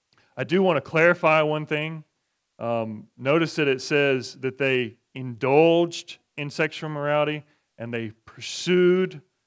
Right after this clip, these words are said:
unnatural desire. It is one thing to feel temptations and to struggle against them.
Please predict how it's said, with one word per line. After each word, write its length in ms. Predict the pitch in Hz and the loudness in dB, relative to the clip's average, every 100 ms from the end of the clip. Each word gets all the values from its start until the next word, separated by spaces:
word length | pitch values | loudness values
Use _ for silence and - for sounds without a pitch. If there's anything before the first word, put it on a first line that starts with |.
| _ - | _ -4
unnatural 540 | 147 156 156 156 151 | -2 2 0 0 -6
desire. 520 | 139 131 135 131 127 123 _ _ _ _ _ _ _ - | -10 -4 -2 -2 -6 -12 _ _ _ _ _ _ _ -6
It 100 | 202 | -4
is 140 | 165 | -4
one 260 | 139 165 180 | 0 0 0
thing 400 | 180 175 175 175 | 0 0 0 -4
to 200 | - 127 | -10 -14
feel 640 | - 156 160 180 180 175 _ _ - | -10 -6 2 2 2 -2 _ _ -8
temptations 880 | 180 175 175 180 - 180 175 - _ _ _ _ _ _ _ _ _ _ 123 | -8 -2 -2 -2 -6 -14 -18 -20 _ _ _ _ _ _ _ _ _ _ -18
and 100 | 113 | -16
to 60 | |
struggle 380 | - 165 165 170 | -4 2 4 4
against 360 | 135 151 156 - | 0 -4 -8 -12
them. 240 | 160 151 | -12 -14